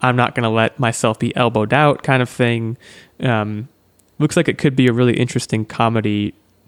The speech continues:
drama, but where I, where I stand on it is I just don't know if it's enough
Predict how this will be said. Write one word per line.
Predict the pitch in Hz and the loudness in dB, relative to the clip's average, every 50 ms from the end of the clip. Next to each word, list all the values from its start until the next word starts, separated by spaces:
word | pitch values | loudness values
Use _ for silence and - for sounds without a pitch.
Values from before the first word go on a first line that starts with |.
| - - | -16 -6
drama, | - - 127 117 120 110 104 104 107 - - | -2 0 0 2 0 0 -2 -4 -6 -6 -6
but | - 113 - | -6 -2 0
where | 139 139 139 135 131 127 120 - - _ _ - - _ _ _ _ _ - | 2 4 4 4 4 2 0 -2 -6 _ _ -20 -20 _ _ _ _ _ 0
I, | - 120 120 120 117 120 139 - - - | 2 2 4 4 2 2 -2 -6 -8 -2
where | - 147 147 | 0 2 4
I | 143 123 120 | 4 2 2
stand | - - - 131 139 139 127 120 | 0 0 0 2 2 4 4 2
on | 110 110 110 | 2 2 2
it | 110 107 - - | 0 0 0 0
is | 113 110 107 107 104 104 - - _ - - - - - - _ _ _ _ _ - - | 0 0 0 0 -2 -6 -10 -16 _ -20 -20 -20 -20 -20 -20 _ _ _ _ _ -6 -2
I | 131 | 0
just | 120 - 135 131 - | 2 2 0 2 2
don't | 156 143 131 - | 0 0 0 0
know | 127 123 120 127 117 | 2 2 4 4 4
if | 113 - - | 2 2 0
it's | 117 - - | -2 -2 -4
enough | 104 110 113 113 110 - - - - - | -6 -2 -2 -2 -2 -2 -6 -16 -20 -20